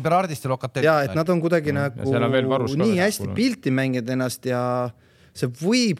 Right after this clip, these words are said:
Speaker 2: kuskil mingi moment võib ka nagu pidurduda, aga peale jääb ikkagi kuus-seitse mängijat, kes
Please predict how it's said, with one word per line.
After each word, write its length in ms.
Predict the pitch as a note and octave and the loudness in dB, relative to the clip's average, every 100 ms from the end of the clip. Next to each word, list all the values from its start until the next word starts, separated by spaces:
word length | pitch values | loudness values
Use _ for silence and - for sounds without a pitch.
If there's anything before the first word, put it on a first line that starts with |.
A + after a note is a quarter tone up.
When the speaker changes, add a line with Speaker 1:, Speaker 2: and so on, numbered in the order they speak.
| - | -2
Speaker 2:
kuskil 460 | F3 - - C3+ B2+ B2+ B2+ C3 B2 | -2 -2 -2 -2 0 0 0 0 0
mingi 260 | D3+ F#3+ D3+ | 0 0 0
moment 400 | C#3 D3+ F3+ E3 | 0 2 0 0
võib 200 | D3+ C3+ | -2 -2
ka 140 | C#3 B2+ | -2 -2
nagu 760 | B2+ A#2+ A#2+ A2+ A2+ A2 G#2+ - | -2 -4 -4 -2 -2 -4 -6 -6
pidurduda, 600 | G#3 G#3+ E3+ C3+ C3 B2+ A#2 - _ _ - | -2 0 0 0 0 -2 -2 -10 _ _ -8
aga 120 | A#2 | -4
peale 400 | A2+ D#3 C3+ A2+ | 0 2 2 0
jääb 200 | A2 A2 C3 | -2 -2 -6
ikkagi 400 | - A2+ G2+ G#2+ G#2 G#2 G#2 G2+ G2 | -6 -8 -6 -6 -4 -4 -4 -6 -6
kuus-seitse 640 | - A#2+ - A#2+ - G#2+ G2+ G#2 | -4 -4 -2 -4 -4 -6 -4 -4
mängijat, 380 | A2+ A2 D2 - | -2 -4 -6 -10
kes 220 | G#2 | -10